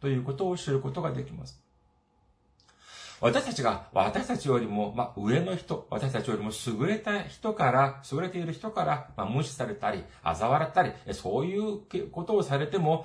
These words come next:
え、気分が少なからず良くない、えー、のでありますけれども、イエス様から見て、私たち人間はどのような存在でありましょうか？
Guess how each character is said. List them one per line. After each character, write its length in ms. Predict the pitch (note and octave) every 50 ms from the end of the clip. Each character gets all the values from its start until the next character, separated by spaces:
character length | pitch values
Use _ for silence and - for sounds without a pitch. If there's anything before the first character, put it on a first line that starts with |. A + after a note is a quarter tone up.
| - - -
え、 160 | - - G2 -
気 120 | - D3+
分 160 | C#3+ C3+ B2+
が 100 | A2+ G2+
少 160 | G2 - -
な 160 | D3 E3+ F3+ F3+
か 100 | A#3+ B3
ら 100 | B3+ A#3+
ず 260 | G3+ C#3+ A2+ G2+ - - - -
良 200 | - A2+ C3+ C#3+
く 120 | D3 - C3
な 180 | A2+ C3 C3+
い、 160 | C3 A2 G#2 - -
え 300 | - G#2+ G#2+ G#2+ G#2 G2+
ー、 20 | G2+
の 80 | G#2+
で 100 | G#2 A#2
あ 40 | A2
り 60 | G#2
ま 120 | A2+ B2 A#2+
す 100 | - -
け 60 | A2
れ 40 | G2+
ど 80 | - G#2+
も、 440 | A#2+ C3 B2 A2+ G2+ F#2+ E2+ E2 - - - - - -
イ 100 | D#3+ A#3+
エ 100 | E4+ E4
ス 120 | - -
様 260 | - E3+ D3+ C#3 B2+
か 120 | C3 C3 B2
ら 120 | B2 A2
見 160 | G#2 G#2+ A2
て、 220 | - G2+ F#2+ - - - -
私 260 | G2+ A#2 A#2+ F3 E3+
た 120 | D#3+ C#3
ち 80 | C3 -
人 340 | A2+ G#2 G#2 A#2+ C3+ C3+ C3
間 140 | C3 C3 B2
は 140 | B2 A#2+ G#2
ど 120 | G2+ G#2
の 140 | D3 - F4
よ 120 | - C#4+
う 40 | -
な 200 | C3+ D#3+ F#3 F3+ -
存 300 | - - A#2 A#2 C3 C3+
在 240 | C3 C3 A#2+ A2 A2+
で 80 | D#3+
あ 100 | D#3+ C3+
り 80 | C3 C#3+
ま 140 | D#3 D#3+ C#3+
し 100 | - -
ょ 120 | D3+ A#2
う 40 | -
か？ 160 | - - -